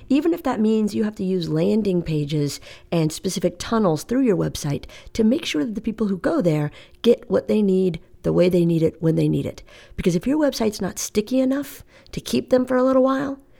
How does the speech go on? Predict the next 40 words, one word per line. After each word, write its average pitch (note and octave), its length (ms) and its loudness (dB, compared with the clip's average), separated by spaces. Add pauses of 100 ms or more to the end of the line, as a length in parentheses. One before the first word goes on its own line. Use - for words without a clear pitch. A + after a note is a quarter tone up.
(100)
they're F3+ 120 2
gonna G#3+ 160 2
be G3+ 100 2
gone F3 400 0
in D3+ 180 -2
less D#3+ 220 -2
than D#3 200 0
three F3 200 -2
seconds. - 560 -10 (680)
So F#3+ 180 4
you G3 180 2
have F#3+ 260 -4
less B3 300 -6
than C4 200 -2
three A#3 200 -2
seconds E3 520 -2 (300)
to F#3+ 100 -2
make E3+ 180 4
a D3+ 40 -4
really G3 260 2
good C4+ 120 2
impression E3+ 520 -2 (320)
and D#3 160 -2
give E3+ 100 4
them F3+ 140 0
what E3 100 0
they D#3 140 0
need, D3+ 300 -4
or E3 60 0
at E3 100 0
least G3 200 0
get - 200 0
them E3+ 100 0
to D3+ 160 -2
where D3+ 180 2
they C#3+ 100 0
think G#3+ 240 0
they D3 120 -2
need, C3+ 340 -2 (220)
uh, C#3+ 220 -4